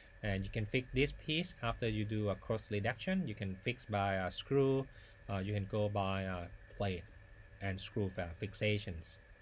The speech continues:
So for take-home message, so I, I want you guys to, uh, understand,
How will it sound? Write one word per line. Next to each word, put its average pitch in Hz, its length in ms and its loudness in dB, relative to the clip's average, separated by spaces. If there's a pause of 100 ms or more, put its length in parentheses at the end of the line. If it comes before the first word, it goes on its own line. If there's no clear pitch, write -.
(1120)
So 151 180 10
for 151 120 6
take-home 160 520 6
message, 117 440 4
so 113 180 6
I, 107 400 4
I 113 60 4
want 127 280 2
you 117 100 0
guys 104 400 2
to, 104 340 2
uh, 95 240 -2
understand, 104 540 0